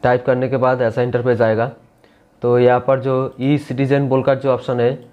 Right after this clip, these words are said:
यहाँ पर ओके करना पड़ेगा। ओके करने के बाद यहाँ पर लिखा हुआ है apply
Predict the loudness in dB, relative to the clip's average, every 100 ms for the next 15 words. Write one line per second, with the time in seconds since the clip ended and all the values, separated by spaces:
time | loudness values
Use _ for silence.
0 | _ _ _ _ _ _ _ _ _ _
1 | _ _ _ _ -2 0 2 2 0 -2
2 | -2 -2 -2 -2 -4 -10 _ _ _ _
3 | _ _ _ _ _ _ _ _ _ _
4 | _ _ _ _ -20 _ -20 _ -20 -20
5 | -20 -4 0 2 2 0 0 0 2 0
6 | 0 -8 _ -10 -8 -4 -2 0 0 0
7 | 0 0 -2 -4 -14 -20 _ _ _ _
8 | _ _ _ _ _ _ _ -20 _ -20
9 | _ -20 -20 -20 -20 _ _ _ _ -20
10 | -6 -2 -2 2 2 2 0